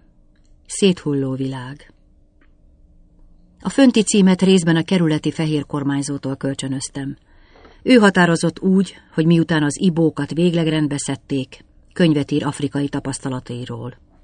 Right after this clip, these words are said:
Achebe remek formaérzékkel s nem kevés iróniával ennek a tervezett könyvnek a teljes címével zárja regényét.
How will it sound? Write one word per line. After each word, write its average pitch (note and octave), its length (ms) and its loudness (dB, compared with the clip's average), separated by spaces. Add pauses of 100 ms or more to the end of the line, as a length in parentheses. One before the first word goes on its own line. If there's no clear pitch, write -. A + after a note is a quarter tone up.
(720)
Achebe F#3+ 380 4
remek E3+ 300 4
formaérzékkel D3+ 880 -2
s C#3+ 60 -6
nem F#3+ 160 0
kevés D#3 320 0
iróniával D#3 760 0
ennek D#3+ 280 -2
a D3 60 -6
tervezett D3 500 -4
könyvnek D3+ 380 -2
a D3+ 40 -6
teljes D#3+ 500 -2
címével C#3+ 520 -2
zárja C3 340 -6
regényét. B2 760 -10